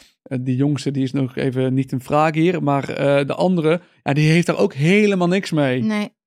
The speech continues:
Speaker 1: Helemaal niks mee.
Speaker 2: Nee.
Speaker 1: En ik weet nog wel dat ik dan bijvoorbeeld vorig jaar nog heb lopen influisteren van, "Misschien kan je wel zeggen van, eh, eh, lieve juffrouw, bedankt voor." En ik van, "Ja, dit gaat ook helemaal nergens over."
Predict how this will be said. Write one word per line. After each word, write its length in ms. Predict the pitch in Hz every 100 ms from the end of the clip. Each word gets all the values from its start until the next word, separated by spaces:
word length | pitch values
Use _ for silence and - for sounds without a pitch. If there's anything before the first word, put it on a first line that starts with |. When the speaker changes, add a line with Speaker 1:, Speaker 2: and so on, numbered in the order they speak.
| _
Speaker 1:
Helemaal 380 | 190 226 208 190
niks 260 | 196 190
mee. 280 | 151 135 135
Speaker 2:
Nee. 200 | 214 180 -
Speaker 1:
En 100 | 160
ik 60 |
weet 80 | 175
nog 100 | 180
wel 80 | 180
dat 100 | 170
ik 60 |
dan 160 | 165 165
bijvoorbeeld 300 | 160 156 156
vorig 220 | - 170
jaar 140 | 156 165
nog 100 | 147
heb 160 | 160
lopen 220 | 160 151 -
influisteren 520 | 165 165 160 143 147 147
van, 80 | - _
"Misschien 300 | - - 180
kan 160 | 175 170
je 60 |
wel 140 | 160 156
zeggen 240 | 151 151
van, 200 | 143 147
eh, 80 | 143
eh, 60 | 143 - _ -
lieve 460 | 139 135 143 143 139
juffrouw, 360 | 147 - 139
bedankt 420 | 135 139 139 139
voor." 260 | - 143 143
En 80 | 147
ik 80 | 143
van, 160 | 151
"Ja, 160 | 147 -
dit 260 | 160 156 -
gaat 280 | 165 160
ook 140 | 170 156
helemaal 720 | 131 147 170 165 156 151 151 147
nergens 400 | 151 151 131 127
over." 400 | 123 120 120